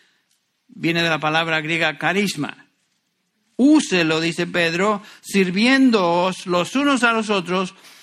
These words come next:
como buenos amin-, administradores de la multiforme gracia de Dios, caritos. O sea,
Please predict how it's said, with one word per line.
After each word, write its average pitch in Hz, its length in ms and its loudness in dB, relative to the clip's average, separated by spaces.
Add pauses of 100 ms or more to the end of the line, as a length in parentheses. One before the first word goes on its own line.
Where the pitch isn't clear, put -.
(160)
como 185 320 2
buenos 240 380 0
amin-, 202 440 -2
administradores 202 920 0
de 180 120 0
la 175 140 2
multiforme 202 880 -2
gracia 202 760 -2
de 143 140 -6
Dios, 156 320 -4 (260)
caritos. - 1080 -6 (260)
O 160 80 -14
sea, 160 320 -2